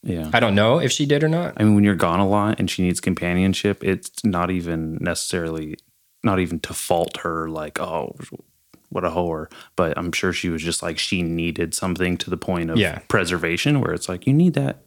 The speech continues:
Speaker 2: I wasn't,
Speaker 1: Uh,
Speaker 2: I wasn't giving the things that she needed.
Speaker 1: That sucks.
Speaker 2: And it just to be there is all she needed.
Speaker 1: That, and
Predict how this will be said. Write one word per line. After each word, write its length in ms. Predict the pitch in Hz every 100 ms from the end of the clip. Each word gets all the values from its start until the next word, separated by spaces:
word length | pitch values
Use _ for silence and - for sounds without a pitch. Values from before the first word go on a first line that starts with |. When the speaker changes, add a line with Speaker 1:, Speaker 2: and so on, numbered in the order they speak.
| _ -
Speaker 2:
I 100 | 117
wasn't, 400 | 113 104 104 113
Speaker 1:
Uh, 40 |
Speaker 2:
I 60 | 113
wasn't 380 | 113 104 95 92
giving 360 | 95 90 90 87
the 100 | 85
things 260 | 90 90
that 100 | 90
she 140 | - 92
needed. 340 | 92 92 85 90
Speaker 1:
That 220 | 82 78
sucks. 220 | - -
Speaker 2:
And 160 | 110 101
it 140 | 101
just 240 | 110 -
to 80 | -
be 120 | 113 139
there 240 | 87 80 -
is 160 | 101 95
all 120 | 90
she 160 | -
needed. 240 | 95 92 127
Speaker 1:
That, 120 | -
and 160 | 131